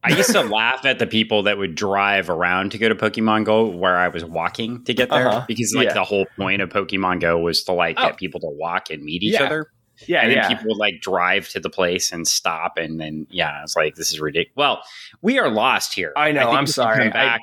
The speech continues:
Speaker 2: I took us
Speaker 1: to
Speaker 2: way off track. I am so
Speaker 1: It's
Speaker 2: bad.
Speaker 1: okay. I mean, we're just relating to Caliber. And
Speaker 2: Yeah,
Speaker 1: this is
Speaker 2: Caliber's playing the
Speaker 1: like I said.
Speaker 2: game. He's, he, you know.
Speaker 1: And now he's being tell-, told to, uh,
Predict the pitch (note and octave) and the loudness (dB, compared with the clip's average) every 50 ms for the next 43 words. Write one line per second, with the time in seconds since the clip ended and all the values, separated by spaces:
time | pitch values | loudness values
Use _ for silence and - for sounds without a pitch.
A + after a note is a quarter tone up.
0 | - C#3 C#3+ A#2+ A2+ A2 G#2 G#2 G2 G2 F#2+ F#2 F#2 - C3 C3+ C3+ B2+ B2+ B2+ | -2 -2 0 2 2 4 4 4 4 2 2 2 2 2 2 2 4 4 4 4
1 | B2 A#2+ A#2+ - - A2 G#2+ A2 A2+ - - - A2+ G#2 G#2 G#2+ G#2+ G#2 - - | 4 2 2 2 2 2 2 2 0 0 -2 -2 0 0 2 2 0 0 -2 -4
2 | - - A2+ A2+ A2+ A2+ G#2+ G#2 - - G#3+ C#4+ - - A#3 - - C3+ G#2 G2 | -4 -2 0 2 2 2 0 0 0 2 2 2 2 2 0 0 0 0 0 0
3 | G#2 A#2+ C3 - - _ _ _ - - C3 C3+ C3 B2 A2 G2 A2+ A#2 D3+ E3 | 0 -2 -4 -8 -16 _ _ _ -4 -2 0 0 0 0 -2 -2 0 2 2 2
4 | D#3 F3+ E3+ - - G3+ F#3+ F#3 F#3+ F#3 F#3+ G3 F3 - C3 - E3 E3 F#3+ - | 2 0 -2 -2 0 0 2 2 2 2 0 -2 -4 -4 -4 -4 -4 -2 -2 -4
5 | - - C#3+ - - - - - - - G#2+ G2+ G2 - F#2 F#2 F#2 - C#3+ D#3+ | -4 -4 -6 -8 -10 -12 -18 -18 -6 -2 0 2 2 2 0 0 0 0 2 2
6 | F3 E3+ F3 F3 - - F#3 F3+ F#3 F#3 - E3 D#3 D#3+ E3 D#3+ D#3 D#3+ D#3+ E3 | 2 2 0 0 0 0 0 0 0 0 0 2 2 2 2 2 2 2 0 -2
7 | C#3+ - - C#3+ C3 B2+ B2 - - - - _ - A2+ C3+ - - - - _ | -4 -6 -4 -2 -2 -2 -2 -2 -6 -10 -16 _ -16 -16 -16 -16 -18 -20 -20 _
8 | _ - D3 B2 G#2+ G2 F#2+ G#2+ D3 E3+ F3+ D#3+ C#3 C#3+ F3 E3+ E3 D3 - - | _ -2 0 0 2 2 2 2 2 2 0 -2 0 0 0 2 2 0 0 0
9 | D3 C3 C#3 D3+ D#3+ - - - - C3+ C3+ D3 D#3 E3 F#3+ - - - C#3 C3+ | 0 0 2 2 0 -2 -4 -2 0 2 2 2 2 0 -2 -4 -2 0 0 2
10 | C3 C3+ C3+ C3+ C3+ C3 C3 C3 B2+ A#2+ | 2 4 4 4 4 4 4 4 2 0